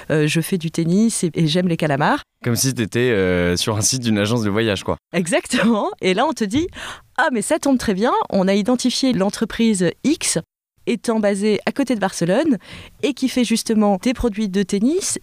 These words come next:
Speaker 1: et
Speaker 2: Qui va te faire bouffer des calamars.
Speaker 1: et qui va te faire bouffer des calamars vu que t'es à côté de la mer, à côté de Barcelone. » Et si tu veux, je me suis dit, « Mais c'est quand même fou, quoi, dans le, le, l'extrême des algorithmes, des sites de rencontres et tout ça, on va imaginer que on peut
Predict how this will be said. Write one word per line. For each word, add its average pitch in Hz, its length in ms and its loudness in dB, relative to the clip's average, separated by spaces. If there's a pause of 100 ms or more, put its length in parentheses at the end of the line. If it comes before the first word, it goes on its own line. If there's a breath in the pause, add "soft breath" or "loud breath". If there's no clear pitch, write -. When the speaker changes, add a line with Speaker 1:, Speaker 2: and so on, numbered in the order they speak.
Speaker 1:
et 294 320 2
Speaker 2:
Qui 117 120 -2
va 107 100 2
te - 40 -6
faire 123 120 0
bouffer 107 220 -4
des 117 100 -2
calamars. 98 260 0
Speaker 1:
et - 20 -6
qui 262 120 -2
va 220 80 0
te 214 60 0
faire 330 120 0
bouffer 226 300 -4
des 226 100 -2
calamars 254 380 0
vu 240 100 -2
que - 60 -6
t'es 262 160 0
à 240 80 0
côté 233 180 0
de 277 60 0
la 285 80 2
mer, 208 320 0
à 170 100 -2
côté 185 220 -2
de 262 60 -2
Barcelone. » 170 400 -2 (440 loud breath)
Et 196 60 -2
si - 140 -6
tu 208 120 0
veux, 311 100 4
je 220 120 0
me 185 40 2
suis - 140 -4
dit, « 262 160 0
Mais 175 80 2
c'est 160 140 -4
quand 156 100 0
même 165 160 2
fou, - 380 -2
quoi, 196 240 0
dans 170 180 0
le, 156 280 2
le, 151 260 0
l'extrême 226 580 0
des 196 200 2
algorithmes, 185 800 0
des 165 200 0
sites - 240 0
de 175 100 0
rencontres 190 600 0
et 175 60 -2
tout - 100 -4
ça, 277 380 2
on 185 100 2
va 185 160 2
imaginer 208 600 2
que 240 280 0
on 185 140 2
peut 285 400 0